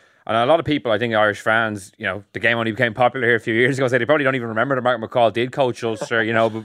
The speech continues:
<laughs> before, and, you know, won a, a Celtic League with them. Like, what do you remember? What could you maybe t-,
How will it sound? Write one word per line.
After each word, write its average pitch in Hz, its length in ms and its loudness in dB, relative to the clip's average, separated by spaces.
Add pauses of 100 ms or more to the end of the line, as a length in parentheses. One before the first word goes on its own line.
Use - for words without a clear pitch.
(120)
<laughs> - 120 -20
before, 123 500 4
and, 110 200 2
you 113 60 -2
know, 110 100 0
won 117 200 -2
a, 113 160 2
a 107 280 0
Celtic 113 300 2
League 143 220 -4
with 147 160 -6
them. 107 180 -6 (360)
Like, 156 220 0
what 220 160 0
do 240 80 -10
you 240 140 -4
remember? 185 460 0
What 147 180 0
could 160 120 -6
you 147 120 0
maybe 139 260 -2
t-, 139 140 -4